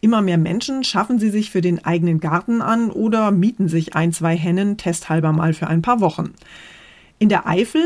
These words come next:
ist jetzt ein ganzes Dorf aufs Huhn gekommen. Siebzehn dorfeigene Hennen und zwei Hähne, Erik der Rote und Wutti Weißhaar genannt,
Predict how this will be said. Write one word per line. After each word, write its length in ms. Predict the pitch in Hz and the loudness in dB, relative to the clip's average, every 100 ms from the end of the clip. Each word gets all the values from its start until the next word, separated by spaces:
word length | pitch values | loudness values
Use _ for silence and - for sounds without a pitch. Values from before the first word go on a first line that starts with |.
| 339 | 0
ist 220 | 226 - | -4 -4
jetzt 160 | 214 | -4
ein 100 | - | -2
ganzes 400 | 185 196 190 - | -2 -2 -2 -6
Dorf 300 | - - - | -2 0 0
aufs 280 | - 160 - | -2 -6 -4
Huhn 160 | 180 175 | -2 0
gekommen. 520 | 170 - - - - _ _ - | 0 -2 -8 -8 -12 _ _ -10
Siebzehn 560 | 156 240 - - 269 208 | -2 -2 -2 -6 -2 2
dorfeigene 640 | 170 233 - 185 175 165 | 2 2 0 0 2 0
Hennen 400 | 160 185 233 311 | 0 0 0 0
und 440 | 302 185 170 - - | 0 0 0 -2 -14
zwei 360 | - 170 160 | -4 0 0
Hähne, 540 | 151 185 247 160 214 349 _ _ | 0 0 0 0 0 -4 _ _
Erik 340 | - 180 175 - | -4 0 0 0
der 100 | 165 | -2
Rote 420 | 156 208 302 262 | 0 0 0 0
und 400 | 180 170 160 139 | 0 0 -2 -2
Wutti 380 | 208 269 208 143 | -2 0 0 0
Weißhaar 480 | 151 330 - 156 156 | 0 0 -2 -2 2
genannt, 400 | 156 165 226 | 2 2 0